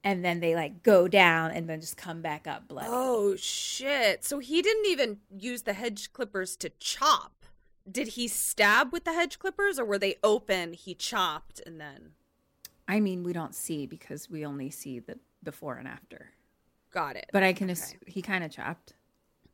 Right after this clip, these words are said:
Speaker 2: Okay.
Speaker 1: They were
Speaker 2: I just
Speaker 1: open.
Speaker 2: They were open. That's all I wanted to know.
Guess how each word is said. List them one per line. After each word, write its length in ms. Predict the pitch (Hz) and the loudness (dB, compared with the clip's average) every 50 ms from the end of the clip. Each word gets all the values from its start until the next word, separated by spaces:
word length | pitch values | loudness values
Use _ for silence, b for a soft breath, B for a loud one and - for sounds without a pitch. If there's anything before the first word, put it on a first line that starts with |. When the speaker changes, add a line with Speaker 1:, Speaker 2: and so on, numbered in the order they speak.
| _ - | _ -12
Speaker 2:
Okay. 200 | 359 370 - 233 | -12 -4 0 2
Speaker 1:
They 20 | 208 | 4
were 260 | 214 226 226 - - | 6 6 6 6 6
Speaker 2:
I 80 | 160 165 | 4 2
just 100 | 392 - | 0 0
Speaker 1:
open. 280 | - - 185 180 175 - _ - - - _ _ _ _ _ b b b _ | -6 -8 -8 -10 -12 -14 _ -20 -20 -20 _ _ _ _ _ b b b _
Speaker 2:
They 100 | - 240 | 6 6
were 120 | 240 233 214 | 8 10 8
open. 220 | 202 - 196 180 185 | 6 6 4 2 2
That's 180 | 220 240 - | 2 2 4
all 120 | 392 392 415 | 2 4 4
I 60 | 427 381 | 4 4
wanted 200 | 381 339 311 240 | 2 2 0 -2
to 80 | 247 240 | -2 0
know. 220 | 214 214 254 294 | 0 0 0 -2